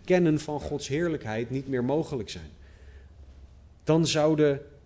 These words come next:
aanneming tot kinderen op een gegeven moment ook stoppen. En laten wij nou net in Romeinen acht gelezen hebben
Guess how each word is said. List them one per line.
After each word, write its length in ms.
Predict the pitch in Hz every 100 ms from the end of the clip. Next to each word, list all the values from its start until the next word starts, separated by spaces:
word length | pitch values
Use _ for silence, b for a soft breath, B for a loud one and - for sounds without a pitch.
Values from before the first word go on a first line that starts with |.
| - - - - - -
aanneming 640 | 139 156 165 156 151 143
tot 160 | 135 127
kinderen 520 | 180 175 139 120 131
op 140 | 139
een 60 | 135
gegeven 320 | 151 139 123
moment 160 | 131 127
ook 220 | 151 147
stoppen. 480 | - 165 - 101 80 - - - - -
En 120 | 131
laten 320 | 139 147 147
wij 220 | 135 156 170
nou 200 | 147 131
net 320 | 147 196 196
in 160 | 147
Romeinen 440 | 143 139 147 143 123
acht 240 | 160 -
gelezen 500 | - 120 107 104 98
hebben 300 | 95 90 143